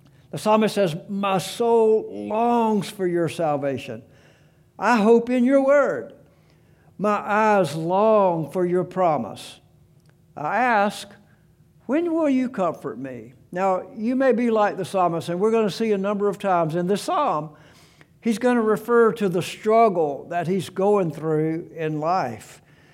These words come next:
And he's praying for salvation from God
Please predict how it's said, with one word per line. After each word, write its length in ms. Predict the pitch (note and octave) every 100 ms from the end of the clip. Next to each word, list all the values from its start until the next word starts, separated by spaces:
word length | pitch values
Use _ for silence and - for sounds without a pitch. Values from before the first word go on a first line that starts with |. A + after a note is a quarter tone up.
| _ _ -
And 120 | G3
he's 140 | F#3+
praying 460 | - G#3+ C4 C4 G3
for 260 | F#3 F#3
salvation 920 | E3+ A3 A3 G3+ G#3+ B3+ B3+ D3 G#2+ A2 _ _
from 240 | - G#3 G3
God 600 | F#3 B3 C#4 C#3 C3+